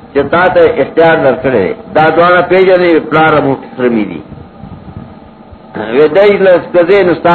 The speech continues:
قیمت نه اخلي، تا آزاد یې.» او که ته نه ځې، نو دی به جبر نه کوي. حضرت زید ته پلار او تره ډېر خواږه دي،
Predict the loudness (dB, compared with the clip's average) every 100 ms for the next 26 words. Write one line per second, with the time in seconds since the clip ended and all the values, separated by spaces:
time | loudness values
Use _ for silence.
0 | 0 0 0 0 0 -2 0 -2 0 0
1 | 2 2 0 -2 -8 -16 -20 -20 -20 -20
2 | -20 -20 -20 -20 -20 -20 -20 -20 -20 -20
3 | -20 -20 -2 -2 0 0 0 2 2 2
4 | 2 2 0 2 2 2 0 -2 -6 -6
5 | -14 -20 -20 -8 -2 2 2 0 2 2
6 | 2 2 0 0 0 2 2 0 -2 0
7 | 0 0 0 2 0 0